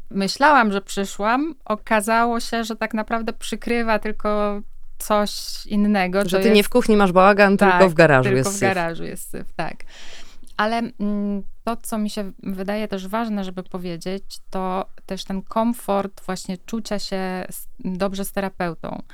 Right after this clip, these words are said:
Speaker 1: bo... Mm, jakby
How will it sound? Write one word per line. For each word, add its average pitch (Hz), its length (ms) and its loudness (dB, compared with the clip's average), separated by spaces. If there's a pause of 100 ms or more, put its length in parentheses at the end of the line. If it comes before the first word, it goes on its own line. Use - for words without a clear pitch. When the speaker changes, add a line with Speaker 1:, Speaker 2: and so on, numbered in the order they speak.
(320)
Speaker 1:
bo... 185 440 -2 (220)
Mm, 165 720 -2 (880)
jakby 196 680 -2